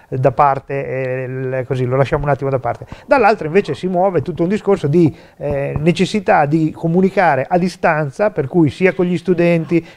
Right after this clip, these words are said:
sia con le imprese, tutto questo discorso della didattica a distanza. Colpisce anche voi nell'ambito vostro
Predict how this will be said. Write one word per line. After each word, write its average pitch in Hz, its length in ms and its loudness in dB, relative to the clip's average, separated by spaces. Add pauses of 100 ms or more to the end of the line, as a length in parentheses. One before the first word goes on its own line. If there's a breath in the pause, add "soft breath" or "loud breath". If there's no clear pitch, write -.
(100)
sia 185 140 4
con 170 140 -4
le 170 80 2
imprese, 170 540 2 (200 loud breath)
tutto 226 180 0
questo 214 180 0
discorso 180 340 -2
della 156 640 0
didattica 139 440 -2
a - 20 -2
distanza. 117 560 -6 (220 loud breath)
Colpisce 170 400 2
anche 185 180 0
voi 190 440 4
nell'ambito 160 600 -2
vostro 180 600 0